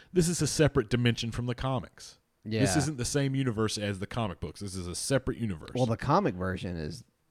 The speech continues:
Speaker 2: pretty much like softcore porn <laughs>
Speaker 1: Yeah, yeah.
Speaker 2: for, like, as much stuff that goes on in
Speaker 1: With
Speaker 2: there.
Speaker 1: a lot of fucked up shit that goes on.
Speaker 2: Yeah. Which there is a lot of effed up stuff in the show.
Speaker 1: In The Boys show, yeah, but not as far as the comic book goes, which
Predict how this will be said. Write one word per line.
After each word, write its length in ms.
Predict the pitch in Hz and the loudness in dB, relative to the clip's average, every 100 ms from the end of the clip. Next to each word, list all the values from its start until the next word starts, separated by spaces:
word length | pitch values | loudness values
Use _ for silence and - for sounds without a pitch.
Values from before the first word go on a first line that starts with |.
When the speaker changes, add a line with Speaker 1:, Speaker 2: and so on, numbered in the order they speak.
| - | -12
Speaker 2:
pretty 180 | - 107 | -4 -2
much 240 | 98 110 - | -2 -4 -6
like 160 | 82 - | -10 -12
softcore 520 | - - 92 - 101 | -8 -2 -4 -2 -4
porn 340 | - 104 107 - - | -2 -2 -2 -2 -8
<laughs> 140 | - - | -20 0
Speaker 1:
Yeah, 300 | 131 120 82 - _ - 107 | 4 6 4 -10 _ -10 4
yeah. 160 | 117 | 4
Speaker 2:
for, 100 | 110 120 | 4 2
like, 200 | 113 107 | 0 0
as 80 | 107 | -2
much 180 | 117 | -4
stuff 280 | - 143 110 | -4 -4 -2
that 220 | 110 98 | -4 -4
goes 240 | 101 113 101 | -2 -2 0
on 220 | 107 107 | 0 0
in 100 | 98 | 2
Speaker 1:
With 140 | 113 113 | 4 6
Speaker 2:
there. 100 | 117 | 4
Speaker 1:
a 40 | |
lot 360 | 113 120 120 110 | 2 2 2 2
of 60 | |
fucked 340 | - 127 113 - | 0 0 0 0
up 120 | 98 | -4
shit 240 | - 101 | -2 -2
that 120 | - 69 | -4 -10
goes 200 | 73 71 | -10 -10
on. 180 | - - - | -18 -20 -8
Speaker 2:
Yeah. 240 | 92 87 - _ _ - | -2 -2 -2 _ _ 4
Which 240 | 165 190 | 6 8
there 160 | 214 226 | 10 10
is 80 | |
a 80 | 208 | 10
lot 240 | 208 208 190 | 8 8 8
of 60 | |
effed 220 | 175 180 190 | 6 4 4
up 120 | 170 | 4
stuff 360 | - 170 156 - | 6 6 8 6
in 440 | 151 131 123 120 | 4 4 2 0
the 80 | 113 | 0
show. 280 | - 190 120 | 6 8 8
Speaker 1:
In 60 | 104 | 8
The 60 | |
Boys 400 | 101 156 107 101 | 10 10 10 6
show, 440 | - - 190 98 90 | 0 4 6 4 2
yeah, 240 | 85 107 | 0 0
but 180 | 87 101 | 0 0
not 240 | 120 139 | 4 4
as 140 | 127 101 | 4 0
far 560 | - - 120 98 87 | -4 0 2 2 0
as 420 | 80 69 95 90 78 | -2 -4 -6 -6 -6
the 80 | 85 | -10
comic 380 | - 101 80 | -6 -6 -6
book 160 | - - | -10 -10
goes, 400 | 71 - - - | -12 -14 -16 -12
which 180 | 104 131 | -6 -2